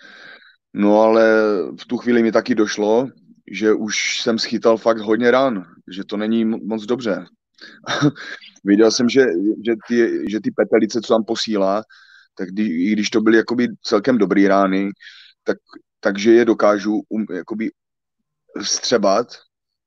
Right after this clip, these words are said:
dobře, tak abych mohl pokračovat, ale přece jenom mě to pak bralo takovou tu jemnost vnímání těch jemných věcí, toho jeho rytmu do těch největších detailů, abych mohl prosadit zase tu svou strategii, no. No,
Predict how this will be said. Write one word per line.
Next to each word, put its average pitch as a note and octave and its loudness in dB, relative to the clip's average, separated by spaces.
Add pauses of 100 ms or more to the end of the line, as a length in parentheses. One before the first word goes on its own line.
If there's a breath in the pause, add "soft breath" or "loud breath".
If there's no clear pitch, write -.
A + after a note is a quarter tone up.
(160)
dobře, G2+ -2
tak G#2 -4
abych G#2 -2
mohl G#2+ -2
pokračovat, G2 -4 (600 loud breath)
ale G#2+ 2
přece A2+ -4
jenom A2+ -2
mě G#2+ 0
to A#2 2 (760)
pak A2 0
bralo A2 4
takovou A2+ 0
tu A#2 -4
jemnost A2 0
vnímání G#2+ -2
těch G#2+ -8
jemných A2 -4
věcí, G#2+ -2
toho A2 2
jeho G#2+ 4
rytmu G#2 -2 (480 loud breath)
do G2+ -2
těch G2+ -4
největších G#2+ 0
detailů, G#2 4
abych G2 -2
mohl G#2 -4
prosadit G2 -6
zase F#2+ -2
tu F2+ -14 (100)
svou F2+ -6
strategii, D#2 -8
no. C2 -10 (220)
No, F2+ -2